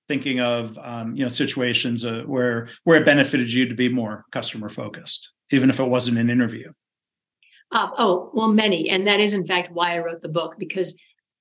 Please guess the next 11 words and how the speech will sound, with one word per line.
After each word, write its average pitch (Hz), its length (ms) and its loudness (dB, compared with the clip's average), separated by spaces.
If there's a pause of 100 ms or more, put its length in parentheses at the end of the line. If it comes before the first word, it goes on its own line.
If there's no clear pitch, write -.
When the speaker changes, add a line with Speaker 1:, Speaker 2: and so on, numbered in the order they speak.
(120)
Speaker 2:
I 233 140 2
ended 233 260 4
up 202 160 0
becoming 190 560 0
professionally 175 500 -2
successful 175 600 -6
entirely 202 760 2
due 170 420 -6 (300)
to 240 120 4
my 185 160 2
network. - 540 -4